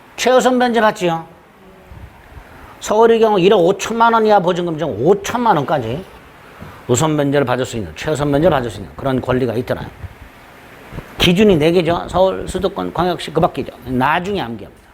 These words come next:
팔월 이후에. 어쨌든 주택임대차나 상가건물 임차인은 우선 변제권과 최우선 변제권이라는 게 있더라. 그런데 요 최우선 변제권이 제한되는 경우가 있더라.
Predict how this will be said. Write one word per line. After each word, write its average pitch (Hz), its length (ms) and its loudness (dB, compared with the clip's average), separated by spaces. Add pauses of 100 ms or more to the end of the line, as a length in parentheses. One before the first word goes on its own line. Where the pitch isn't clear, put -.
팔월 143 300 -2
이후에. 127 260 -6 (640)
어쨌든 208 600 -2 (580)
주택임대차나 175 720 0
상가건물 165 440 -4
임차인은 160 360 -4
우선 147 380 0
변제권과 175 920 0
최우선 185 460 -2
변제권이라는 160 640 0
게 98 80 -2
있더라. - 180 -12
그런데 160 520 0 (840)
요 240 160 6
최우선 277 800 -2
변제권이 226 1200 0
제한되는 262 840 -2
경우가 190 200 -6
있더라. 110 280 -10